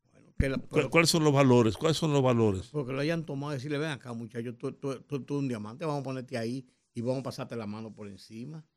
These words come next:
Speaker 1: Y quédate tranquilo, quédate tranquilo, en, en, ve-, vete para Disney".
Speaker 2: A él lo aconsejaron, lo aconsejaron bien, pero no hizo caso.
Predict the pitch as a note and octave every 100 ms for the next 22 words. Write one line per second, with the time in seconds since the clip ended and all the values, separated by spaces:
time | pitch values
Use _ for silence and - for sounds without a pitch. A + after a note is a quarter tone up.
0 | _ _ _ _ B2+ C3+ D3 C#3 C3 B2+
1 | - D3 C#3 A#2+ A2 C#3 C#3 C#3+ A#2 C#3+
2 | C#3 C3 B2 B2+ A#2+ A#2+ A#2+ C3+ C#3+ D#3
3 | C#3+ A#2+ C#3 C3+ A#2+ B2+ D3+ F3 F3 C#3
4 | C3+ B2+ C3 B2 A#2 A2+ - G2+ A2 A2+
5 | G#2+ F#2 F#2 F2+ G#2 A#2 B2 B2+ F#2+ E2+
6 | -